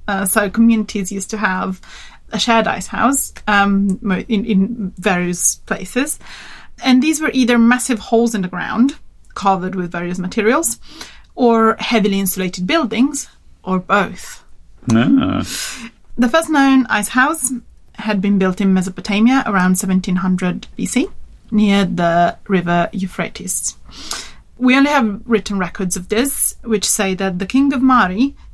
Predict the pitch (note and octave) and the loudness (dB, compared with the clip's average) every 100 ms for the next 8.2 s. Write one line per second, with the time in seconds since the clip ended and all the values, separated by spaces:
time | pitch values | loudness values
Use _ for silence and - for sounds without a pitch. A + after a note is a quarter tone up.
0 | - F#3+ B3+ C4 A#3+ G3 F3+ E3 A#3 E4+ | -6 0 4 6 6 2 0 0 -2 -2
1 | - - - - - - G3+ F#3+ F#3 F3+ | -10 -16 -16 -16 -16 -4 0 0 -2 -4
2 | F#3+ - F#3 - F3+ - F4+ - - - | -8 -6 -6 -6 -6 -6 -6 -6 -14 -14
3 | - - - - - - - A#3 A3 A#3 | -14 -14 -14 -14 -14 -10 2 4 4 0
4 | G#3 G#3 G#3+ G#3+ G3+ G3 F#3+ - G3 G3 | -2 0 0 0 0 -2 -8 -2 -2 -2
5 | G3 G#3 G3 F#3+ G#3+ F#3+ F#3+ G#3+ B3+ - | -2 -2 -2 -2 0 -2 2 2 2 0
6 | F#3+ - G3 F#3 F3+ F3+ F#3 - - - | -6 -2 0 2 0 -2 -2 -4 -14 -16
7 | - G3 F#3+ F#3+ G3+ G#3+ A3 A#3+ A#3+ A#3+ | -8 -2 -2 0 2 2 4 4 4 0
8 | D4 F4 | 0 -4